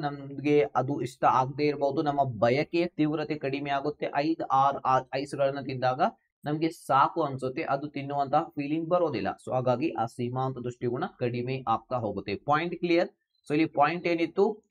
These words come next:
ಅನುಭೋಗ ಹೆಚ್ಚಾದಂತೆ ಒಟ್ಟು ತುಷ್ಟಿಗುಣ ಹೆಚ್ಚಾಗುತ್ತೆ,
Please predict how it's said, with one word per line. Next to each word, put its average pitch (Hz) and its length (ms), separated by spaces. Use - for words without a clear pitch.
ಅನುಭೋಗ 170 480
ಹೆಚ್ಚಾದಂತೆ 151 580
ಒಟ್ಟು 131 280
ತುಷ್ಟಿಗುಣ 143 420
ಹೆಚ್ಚಾಗುತ್ತೆ, 98 640